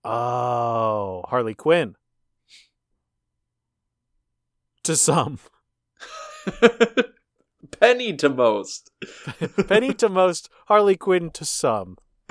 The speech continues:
Speaker 2: And oldest daughter in Eight Simple Rules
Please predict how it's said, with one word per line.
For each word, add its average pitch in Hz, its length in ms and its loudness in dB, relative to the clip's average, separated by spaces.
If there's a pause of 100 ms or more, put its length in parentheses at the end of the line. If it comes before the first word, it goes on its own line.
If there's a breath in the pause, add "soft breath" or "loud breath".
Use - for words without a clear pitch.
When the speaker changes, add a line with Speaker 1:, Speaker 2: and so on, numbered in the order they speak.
(560 loud breath)
Speaker 2:
And 127 600 0
oldest 147 600 -2
daughter 135 540 2 (100)
in 113 320 -2
Eight 131 200 -6
Simple 131 420 -10
Rules 104 640 -8